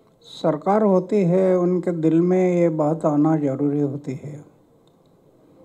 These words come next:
पहले सरकार थी, corruption ज़्यादा बढ़ रहा था,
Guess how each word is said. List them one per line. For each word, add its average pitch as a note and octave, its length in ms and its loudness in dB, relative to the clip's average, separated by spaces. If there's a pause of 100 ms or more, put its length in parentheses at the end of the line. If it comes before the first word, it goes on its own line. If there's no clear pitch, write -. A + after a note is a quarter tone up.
(320)
पहले F#3 340 2
सरकार F#3 500 0
थी, F#3 480 -2 (380)
corruption F3 560 0
ज़्यादा E3 340 4
बढ़ E3 180 2
रहा E3 240 2
था, D#3+ 440 0